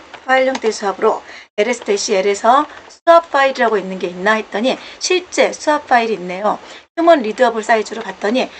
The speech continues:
수압 파일이 이렇게 사이즈가 있습니다. 이 기가 공간에 수압이 있는 거죠. 자, 이 수압을 저는 현재 수압으로 활성화되어 있는데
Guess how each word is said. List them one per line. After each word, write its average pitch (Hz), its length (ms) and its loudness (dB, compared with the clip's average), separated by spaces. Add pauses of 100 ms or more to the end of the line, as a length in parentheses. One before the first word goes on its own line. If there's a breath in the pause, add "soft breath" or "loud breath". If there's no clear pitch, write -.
(100)
수압 320 420 2
파일이 226 300 2
이렇게 214 480 -6 (180)
사이즈가 208 680 0 (160)
있습니다. 185 640 -6
이 220 120 0
기가 220 240 2 (200)
공간에 202 440 -2 (220 loud breath)
수압이 247 520 0 (140)
있는 185 160 -16 (140)
거죠. 247 280 2 (460 loud breath)
자, 196 200 4
이 339 200 4
수압을 339 540 4
저는 226 360 0
현재 349 360 2
수압으로 330 400 2
활성화되어 320 480 2
있는데 202 380 0